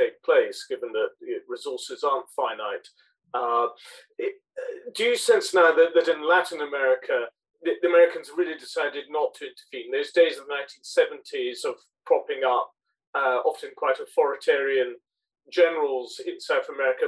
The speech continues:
because they were preferable to, uh, communists or people on the far left or, or anarchy. Um, uh, uh, do, do you think with, with the end of that version of the Cold War, the, the, there is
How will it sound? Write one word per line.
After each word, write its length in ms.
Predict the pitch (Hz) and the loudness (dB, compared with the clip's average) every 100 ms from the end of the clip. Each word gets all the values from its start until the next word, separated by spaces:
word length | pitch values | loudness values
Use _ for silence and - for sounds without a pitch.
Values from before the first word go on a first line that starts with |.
| - | -4
because 560 | - - 156 147 135 - | -8 -2 0 0 -2 0
they 160 | 131 131 | 0 2
were 140 | 135 - | 0 2
preferable 560 | 156 - 147 127 131 120 | -2 -2 -8 -10 -10 -10
to, 340 | - 127 123 123 - | -8 -4 -4 -6 -6
uh, 260 | 131 120 110 - | -6 -6 -8 -2
communists 600 | - 151 135 107 120 - | 0 0 -2 -8 -8 -6
or 200 | 131 - - | -6 -6 -14
people 260 | 135 - 120 | -16 -8 -8
on 60 | |
the 120 | 113 - | -8 -6
far 200 | 127 120 | -4 0
left 400 | 127 123 - _ _ _ - | 0 -2 -4 _ _ _ -4
or, 200 | 147 123 | -2 -2
or 240 | 143 123 139 | 0 0 0
anarchy. 580 | 160 165 - 123 117 - _ _ _ - | 0 0 -2 -12 -14 -18 _ _ _ -2
Um, 460 | 147 - 139 - - _ _ - | 0 2 0 -4 -10 _ _ 4
uh, 60 | |
uh, 240 | 381 480 480 - | 4 4 -2 -4
do, 120 | 453 - _ - | -18 -18 _ -18
do 80 | 415 | -14
you 40 | |
think 280 | - 220 185 - | -2 -2 -2 -6
with, 240 | 165 170 175 | -2 -2 0
with 160 | 165 165 165 | -2 -2 -2
the 120 | 165 | 2
end 220 | 180 180 | 2 0
of 80 | 143 | 0
that 220 | 165 165 - - | 0 0 -2 -2
version 360 | 151 - - 127 - | 0 0 -10 -14 -4
of 240 | - 135 127 - - | 0 2 0 -2 -14
the 80 | 143 | -10
Cold 220 | 147 131 127 | -8 -8 -8
War, 440 | 135 131 131 131 127 | -6 -2 0 -2 -6
the, 140 | 151 147 _ | -14 -18 _
the, 220 | 151 147 143 - | -8 -6 -8 -8
there 160 | 151 147 | -6 -6
is 280 | 127 - | -8 -18